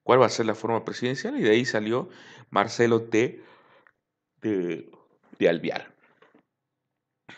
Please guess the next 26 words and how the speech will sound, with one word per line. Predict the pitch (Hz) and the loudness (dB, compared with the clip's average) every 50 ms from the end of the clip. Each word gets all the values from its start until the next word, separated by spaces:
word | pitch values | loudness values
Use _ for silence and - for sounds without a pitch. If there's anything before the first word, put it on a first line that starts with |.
| - - - | -20 -12 -4
Por | - 104 | 0 2
lo | 107 104 - | 2 2 6
tanto, | 151 143 139 143 - 123 | 6 6 6 6 2 -2
en | 101 | -2
mil | 110 120 117 | -2 -2 0
novecientos, | 113 107 104 - 117 113 113 113 98 76 87 | 0 -2 -2 -2 -6 -4 -2 -2 -2 0 0
eh, | 87 85 | -2 -2
Marcelo | 85 90 87 - - 107 101 95 | -2 -4 -4 -4 -4 -6 -6 -2
T. | - 107 | 0 0
de | 101 | 0
Alvear | 104 113 113 104 | 2 0 0 0
va | 92 | 0
a | 92 | -2
estar | - - 104 104 113 117 - - - - - - - _ _ - _ - | 0 0 0 0 0 -4 -8 -16 -20 -20 -20 -20 -20 _ _ -20 _ -6
desde | 87 87 90 85 | -4 -4 -4 -4
mil | 90 101 107 | -4 -4 -2
novecientos | 113 107 107 107 - 117 120 113 113 110 | -2 -2 -4 -4 -4 -8 -8 -8 -8 -10
veintidós, | 110 113 - 123 127 131 127 | -10 -8 -6 -4 -4 -4 -4
como | - 131 101 85 | -6 -10 -12 -12
dice | - 95 101 117 117 | -12 -10 -8 -6 -6
acá, | 117 143 135 147 165 - - - - - - - - - - _ | -2 -2 -2 -2 -4 -8 -16 -20 -20 -20 -20 -20 -20 -20 -2 _
<clears throat> | 214 214 226 - - - - 147 131 117 107 | 6 8 8 8 8 6 6 2 0 -2 -2
hasta | 90 92 - 90 87 | -4 -2 -2 -2 -2
mil | 98 101 101 | -2 -2 0
novecientos | 98 92 90 92 - 92 90 90 98 82 | 0 -2 -2 -4 -6 -8 -8 -8 -10 -8
veintiocho. | 87 82 80 78 76 78 71 - - - - | -8 -8 -8 -8 -8 -10 -10 -10 -12 -16 -20